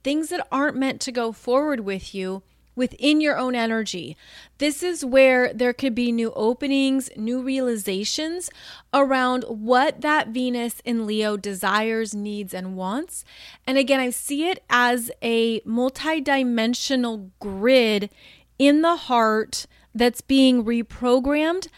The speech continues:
but it could feel like there's energies leaving. And that's part of the opposition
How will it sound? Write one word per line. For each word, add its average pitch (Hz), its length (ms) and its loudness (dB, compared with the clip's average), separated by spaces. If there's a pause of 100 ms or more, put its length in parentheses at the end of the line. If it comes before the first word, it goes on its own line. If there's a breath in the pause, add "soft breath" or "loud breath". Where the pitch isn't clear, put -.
(300 loud breath)
but 269 320 4
it 285 220 -2
could 277 260 -6
feel 302 520 0
like 262 500 2 (400)
there's 254 400 6
energies 254 540 2
leaving. 226 880 -4 (400)
And 240 140 4
that's 247 220 2
part 277 280 0
of 269 120 2
the 254 140 -2
opposition 240 960 -2